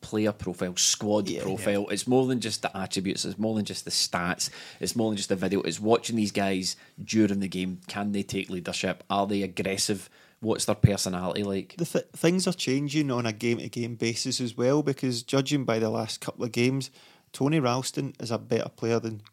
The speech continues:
Speaker 2: Greg Taylor.
Speaker 1: Mm.
Speaker 2: He, he's given a hundred percent. He's not good enough, but he's given a hundred percent, and he's making a contribution in games, whereas Greg Taylor isn't. So now I'm saying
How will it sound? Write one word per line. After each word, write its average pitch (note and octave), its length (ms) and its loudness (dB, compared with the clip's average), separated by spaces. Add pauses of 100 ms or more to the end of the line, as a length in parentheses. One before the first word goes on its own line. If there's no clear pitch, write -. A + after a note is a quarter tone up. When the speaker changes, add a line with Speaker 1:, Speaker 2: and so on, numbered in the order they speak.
(140)
Speaker 2:
Greg A2+ 240 -4
Taylor. B2+ 300 4 (200)
Speaker 1:
Mm. A#2 160 -4
Speaker 2:
He, F2+ 160 2
he's B2 160 -2
given C#3+ 540 2
a - 20 -8
hundred C#3 480 0
percent. B2+ 500 2
He's A2 160 -10
not C3 160 2
good C3 200 2
enough, C3+ 280 0 (300)
but G2+ 120 0
he's A#2+ 100 0
given C#3 220 2
a C3 40 -2
hundred B2+ 300 -4
percent, B2 420 -2
and - 100 -6
he's B2+ 140 -2
making C3 420 -2
a B2+ 60 -4
contribution A#2+ 720 -6
in C#3+ 120 -4
games, C#3+ 340 -2 (360)
whereas A#2+ 320 0
Greg B2+ 280 -2
Taylor A#2+ 300 -2 (100)
isn't. C3 420 0 (220)
So - 240 -2
now C3 340 2
I'm C3 140 -4
saying B2 360 -4